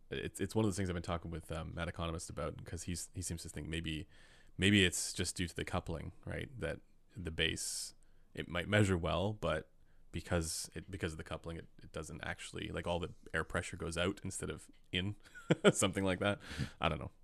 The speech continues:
Speaker 1: Um, so I need to do more investigation of that stuff too. But the question is, 'cause you had the, you said you used to have the H E one thousand V two, right?
Speaker 2: Mm-hmm.
Speaker 1: Is,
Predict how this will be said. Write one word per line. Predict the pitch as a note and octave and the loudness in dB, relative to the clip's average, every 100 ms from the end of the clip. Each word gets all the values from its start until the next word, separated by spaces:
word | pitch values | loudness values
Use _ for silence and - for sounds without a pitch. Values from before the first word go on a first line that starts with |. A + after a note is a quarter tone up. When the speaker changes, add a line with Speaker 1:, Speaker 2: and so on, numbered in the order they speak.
| - | -4
Speaker 1:
Um, | D2+ C#2 E2 F2 | -2 -2 -6 -8
so | - | -6
I | |
need | E2+ E2 | -6 -6
to | |
do | E2 | -8
more | E2 E2 | -8 -6
investigation | - - - E2 E2 | -6 -8 -8 -8 -8
of | F2 | -8
that | |
stuff | - E2 | -8 -8
too. | - E2+ - - - | -6 -8 -8 -4 10
But | G2 F2+ | 10 10
the | - | 4
question | B2 A#2 - | 6 6 4
is, | G2 E2 - - - - - - - | 0 -2 -6 -10 -12 -20 -20 -20 -12
'cause | F#2+ F2 | -6 -2
you | |
had | F2+ F#2 | 0 0
the, | F2 D#2+ - - - F#2+ - | -2 -4 -6 -16 -10 -8 -8
you | F2+ F2+ F2+ | -8 -6 -4
said | - F2+ | -4 -4
you | F2+ | -4
used | - | -4
to | |
have | F2 D#2+ | -6 -4
the | E2 | -6
H | F2 E2+ | -4 -4
E | E2+ D#2+ - | -6 -8 -14
one | - F2 | -8 -6
thousand | E2+ F2 F2 E2+ | -2 -2 -2 -6
V | E2 | -8
two, | - - - G2 | -8 -6 -6 -6
right? | F2 F#2 - - - - | -4 -4 -6 -18 -20 0
Speaker 2:
Mm-hmm. | G2+ F2+ C#2+ - - - - - - - | 4 4 2 -6 -20 -20 -20 -20 -20 2
Speaker 1:
Is, | A#2 A2+ - | 4 4 0